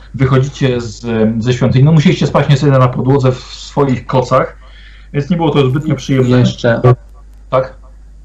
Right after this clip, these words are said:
Speaker 2: Przepraszam, rano, y, składam dwie sztuki złota w ofierze Sigmarowi i dziękuję za jego opiekę.
Speaker 1: Zobaczymy w takim razie, czy jest Sigmar odpowiedź. Bardzo proszę, rzuć sobie trzy, trzy procenty.
Speaker 2: Nie.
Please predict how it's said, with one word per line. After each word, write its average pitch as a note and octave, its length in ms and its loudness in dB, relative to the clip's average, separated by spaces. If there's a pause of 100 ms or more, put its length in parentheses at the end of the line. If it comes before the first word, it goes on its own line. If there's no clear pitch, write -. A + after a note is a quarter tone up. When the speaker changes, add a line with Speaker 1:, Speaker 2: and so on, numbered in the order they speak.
(240)
Speaker 2:
Przepraszam, A2 440 -2
rano, A2 520 2
y, G#2 120 2
składam G2+ 560 0 (140)
dwie A2 200 0
sztuki A2 400 -2
złota G#2 400 0
w - 120 -10
ofierze G#2+ 500 0 (220)
Sigmarowi G#2 840 2
i G2+ 80 2
dziękuję G2+ 460 2
za G#2 100 0
jego G#2 180 2
opiekę. G2+ 320 -6 (1200)
Speaker 1:
Zobaczymy A2+ 400 -2
w B2 40 -2
takim B2 200 -4
razie, A2+ 200 -4
czy G#2 140 -6
jest - 280 -6
Sigmar B2 280 0
odpowiedź. A#2 500 -2
Bardzo A2 240 2
proszę, B2+ 440 0
rzuć B2 260 -4
sobie A#2+ 300 -4
trzy, - 340 -6 (1120)
trzy - 200 -8
procenty. C#3 500 -4 (1700)
Speaker 2:
Nie. A#2 180 -6